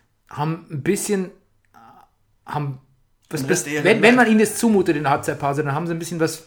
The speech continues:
Speaker 1: Besonderes verdient. Und nicht das
Speaker 2: Ja.
Speaker 1: absolut dämlichste, naheliegendste Fransen, Jeans, High Heels, sonst irgendwas.
Speaker 2: Ja.
Speaker 1: Und Helene Fischer ist halt als Person, weiß ich nicht, kann sein, dass sie vollkommen okay und nett ist, ist halt einfach eine dumme Proll-Uschi. <laughs>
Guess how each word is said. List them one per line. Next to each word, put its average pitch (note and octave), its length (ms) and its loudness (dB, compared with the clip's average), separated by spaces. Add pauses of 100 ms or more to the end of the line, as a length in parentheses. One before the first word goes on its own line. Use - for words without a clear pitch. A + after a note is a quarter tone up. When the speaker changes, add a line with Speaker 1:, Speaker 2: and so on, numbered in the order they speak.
Speaker 1:
Besonderes D3+ 440 0
verdient. G#2+ 320 -10
Und B2 80 -12
nicht F#3 220 -4
das C3 100 -2
Speaker 2:
Ja. A#3+ 80 -4
Speaker 1:
absolut F3 360 -2
dämlichste, E3 400 -2
naheliegendste D#3 720 -4
Fransen, D#3+ 680 -10
Jeans, E3+ 480 -8 (120)
High C#3+ 160 -4
Heels, D3 220 -6
sonst E3 200 -4
irgendwas. G#2+ 300 -14 (100)
Speaker 2:
Ja. A#2 200 -8 (160)
Speaker 1:
Und B2+ 100 -6
Helene E3 300 -4
Fischer F3 280 -2
ist E3+ 140 -2
halt D#3+ 220 -4 (100)
als C3 120 -6
Person, D3 380 -2
weiß D3+ 160 0
ich E3 120 -8
nicht, D3+ 280 -10
kann C#3 220 -8
sein, C3+ 160 -2
dass D3+ 120 -8
sie B2+ 80 -10
vollkommen E3 640 -6
okay C#3 220 -6
und C#3 80 -6
nett C#3+ 180 -8
ist, C3+ 180 -10 (220)
ist C3 100 -12
halt D3+ 80 -6
einfach D3 160 0
eine D#3 120 -4 (440)
dumme G#3 260 8
Proll-Uschi. D#3+ 880 0
<laughs> - 40 6